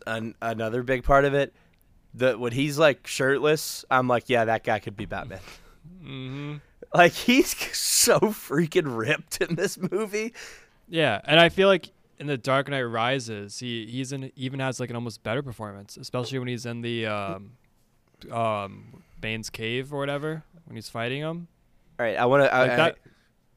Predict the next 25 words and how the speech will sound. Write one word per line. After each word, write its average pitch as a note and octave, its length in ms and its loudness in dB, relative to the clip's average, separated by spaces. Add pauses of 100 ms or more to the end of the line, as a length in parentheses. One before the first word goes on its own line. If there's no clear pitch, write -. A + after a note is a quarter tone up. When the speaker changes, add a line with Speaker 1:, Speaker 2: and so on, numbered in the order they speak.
(280)
Speaker 1:
I, - 40 -14
hang D3+ 140 2
on. C#3 140 0 (120)
We're C3 120 -2
gonna D3 100 6
table E3+ 300 6
Dark E3 220 6
Knight E3 140 6
Rises D3 280 4
for - 80 0
a B2+ 60 0
second. A#2+ 300 0 (200)
I D3 80 6
know, E3+ 300 10 (220)
I D3 80 6
know, D3+ 200 10
I C#3+ 100 6
don't E3 140 8
want, E3 140 6
I, D3 360 6
I C#3 40 2
hate E3+ 240 2
cutting D#3+ 260 2
you D3+ 160 2
off, D3+ 280 4